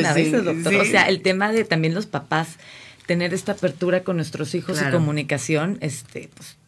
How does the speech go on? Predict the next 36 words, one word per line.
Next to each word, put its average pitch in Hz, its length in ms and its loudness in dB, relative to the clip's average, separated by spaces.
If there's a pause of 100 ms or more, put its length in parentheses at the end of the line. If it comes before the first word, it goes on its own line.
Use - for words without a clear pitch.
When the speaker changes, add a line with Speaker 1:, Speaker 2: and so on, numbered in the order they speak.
(100)
Speaker 2:
también, 139 400 -4
¿no? 175 220 -4
Es - 80 -12
otro 175 180 -6
tipo 196 220 -2
de 180 60 2
miedo 165 180 2
de 185 80 0
enfrentar 151 480 0
esta 160 200 -6
comunicación 147 600 -4 (180)
Speaker 1:
Claro, 151 280 -4
Speaker 2:
a - 20 -6
Speaker 1:
sobre 139 140 -2
Speaker 2:
saber 160 220 6
Speaker 1:
todo 185 80 2
Speaker 2:
que 180 80 2
tu 156 80 0
Speaker 1:
estas 208 100 6
Speaker 2:
hija 185 260 4
ya 190 140 4
está 190 180 0
empezando 185 460 -2
a 170 80 -6
tener 170 160 -2
una 160 180 -2
vida 165 220 0
sexual 165 500 -2
activa. 170 520 0 (140)
Speaker 1:
Pues 156 140 -6
ya, 135 140 -2
¿qué 170 100 -8
haces, 127 380 -4
no? 131 120 -2
<laughs> - 20 -4
Dice, 135 200 2